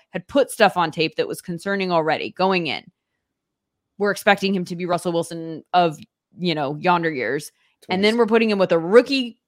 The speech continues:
Speaker 1: head coach who is going to make mistakes.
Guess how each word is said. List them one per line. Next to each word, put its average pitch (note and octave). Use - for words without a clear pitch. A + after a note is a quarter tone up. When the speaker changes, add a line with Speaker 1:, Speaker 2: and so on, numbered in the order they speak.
Speaker 1:
head G#3
coach E3
who A#3
is G3
going G#3+
to -
make F3+
mistakes. -